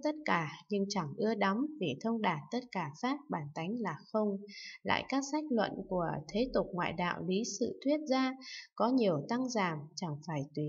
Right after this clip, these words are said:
thuận đạo Bồ Tát vậy. Lại nữa, thiện hiện,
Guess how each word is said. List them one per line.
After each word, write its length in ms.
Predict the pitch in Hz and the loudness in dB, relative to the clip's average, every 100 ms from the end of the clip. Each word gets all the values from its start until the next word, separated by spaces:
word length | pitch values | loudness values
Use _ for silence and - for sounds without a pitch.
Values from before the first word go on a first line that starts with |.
| 151 | -2
thuận 140 | 170 - 160 | -6 -4 -2
đạo 180 | 160 - | -4 -4
Bồ 200 | 151 143 139 | -4 -4 -4
Tát 140 | 208 247 175 | -6 -4 -4
vậy. 180 | 165 - - _ _ _ _ - | -4 -6 -16 _ _ _ _ -2
Lại 220 | 165 - | 0 0
nữa, 240 | 170 165 233 - | -2 0 -2 -2
thiện 240 | 180 165 | -4 -2
hiện, 340 | 165 170 170 | -2 -2 -4